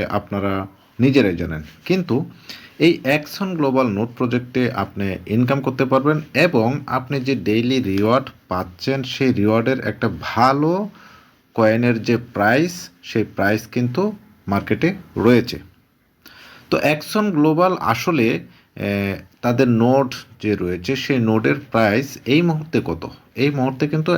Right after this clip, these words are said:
একটা নোটের প্রাইস কিন্তু সাড়ে তিনশো ডলার। অনেকেই প্রশ্ন করতে পারেন যে তাদের টোটাল সাপ্লাই কত? তো টোটাল সাপ্লাই এখানে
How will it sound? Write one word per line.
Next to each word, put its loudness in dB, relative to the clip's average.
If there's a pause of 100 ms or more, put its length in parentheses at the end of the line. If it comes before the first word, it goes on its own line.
একটা -4 (100)
নোটের 0
প্রাইস 2 (140)
কিন্তু -4 (120)
সাড়ে 2 (100)
তিনশো -4 (120)
ডলার। 0 (840)
অনেকেই 2
প্রশ্ন 0 (120)
করতে 0 (100)
পারেন 0 (420)
যে 2 (120)
তাদের 2 (200)
টোটাল 2 (100)
সাপ্লাই -4
কত? -8 (840)
তো 6 (420)
টোটাল 2 (140)
সাপ্লাই 2 (560)
এখানে -2